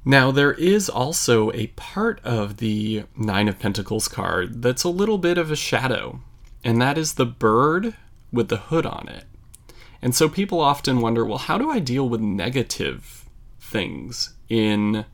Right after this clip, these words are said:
a card that's supposed to be the outcome or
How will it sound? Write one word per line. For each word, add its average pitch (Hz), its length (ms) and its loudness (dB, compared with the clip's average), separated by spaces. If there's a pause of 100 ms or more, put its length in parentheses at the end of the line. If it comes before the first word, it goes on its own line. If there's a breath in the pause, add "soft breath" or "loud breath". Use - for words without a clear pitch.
(280)
a 120 80 0
card 107 460 0
that's 107 160 -6
supposed - 420 -2
to 110 60 -4
be 107 280 -4
the 113 240 -8
outcome 110 920 0
or 82 480 -6